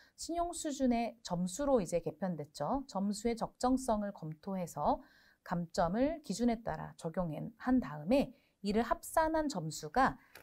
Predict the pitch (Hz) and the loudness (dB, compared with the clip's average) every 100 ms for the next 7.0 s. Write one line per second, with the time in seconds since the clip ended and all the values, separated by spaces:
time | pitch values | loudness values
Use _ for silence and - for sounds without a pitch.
0 | - 220 220 - _ - 277 277 254 185 | -4 -2 -2 -6 _ 4 6 6 2 -2
1 | 196 196 190 - 190 220 214 156 - 156 | 0 0 -2 -2 -2 0 0 -2 -4 -8
2 | 151 254 359 - _ _ - 190 - - | 0 4 2 0 _ _ -10 -10 -10 -2
3 | 202 214 262 262 160 160 190 - 165 214 | 0 4 2 2 -4 -4 -10 -4 0 4
4 | 311 339 320 294 277 269 262 202 190 175 | 2 2 -4 0 2 2 2 -2 -2 -4
5 | 160 175 269 349 - - - - 269 240 | -6 0 0 0 -6 -12 -8 4 4 4
6 | 226 220 202 180 165 156 156 196 262 | -2 -2 -4 -2 -2 -6 -2 0 0